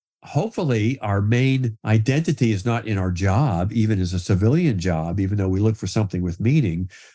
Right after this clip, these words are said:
but our meaning is how we serve God and how we glorify him and how we spread the gospel and how we help people grow in the gospel as disciples of Jesus Christ.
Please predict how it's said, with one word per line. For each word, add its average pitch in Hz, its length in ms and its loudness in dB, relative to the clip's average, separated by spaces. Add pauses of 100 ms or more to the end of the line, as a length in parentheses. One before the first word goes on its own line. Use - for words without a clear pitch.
(120)
but 107 140 2
our 110 100 2
meaning 110 680 0
is 101 380 -2
how 107 320 -2
we 127 260 -4
serve 101 640 -2 (260)
God 151 400 -2
and 87 100 -6
how 95 160 -4
we 123 160 2
glorify 135 800 0
him 80 260 -4
and 87 140 -8
how 110 180 0
we 120 140 0
spread 127 380 -2
the 143 60 0
gospel 143 640 -2
and 87 100 -6
how 107 160 0
we 107 180 -2 (300)
help 139 260 -2
people 131 300 2
grow 127 560 2
in 104 120 -4
the 98 80 -2
gospel 90 480 -6
as 87 100 -6
disciples 120 600 -2
of 90 100 0
Jesus 85 380 -2
Christ. 82 420 -4